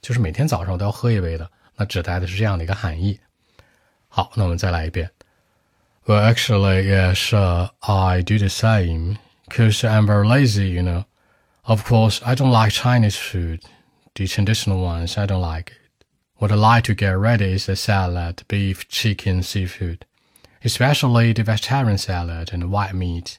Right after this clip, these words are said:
red meat, and seafood, all of these are my favorite. But by the way, I'll say no to all the Chinese noodles or dumplings.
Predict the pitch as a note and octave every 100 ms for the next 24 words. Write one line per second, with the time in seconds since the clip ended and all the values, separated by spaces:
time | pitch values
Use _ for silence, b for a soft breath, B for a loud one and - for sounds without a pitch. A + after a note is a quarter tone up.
0 | _ G2+ F2+ F#2 F2 E2+ - b b b
1 | b - F2+ - G2+ F#2+ - G#2+ A2 A#2
2 | G#2 F2+ F2+ - F2+ F2 E2+ F#2+ F2 E2
3 | F2+ _ _ b b b b b b b
4 | b b _ A2 G#2 C3 A2 F#2 F2+ E2+
5 | - b b - G#2 G#2 - G2+ G#2 A2+
6 | A2+ - - - A#2 A#2 A2+ - A#2 A2+
7 | G#2+ - G#2 G2 F#2 F#2+ - G2 G#2+ G#2
8 | - E2 E2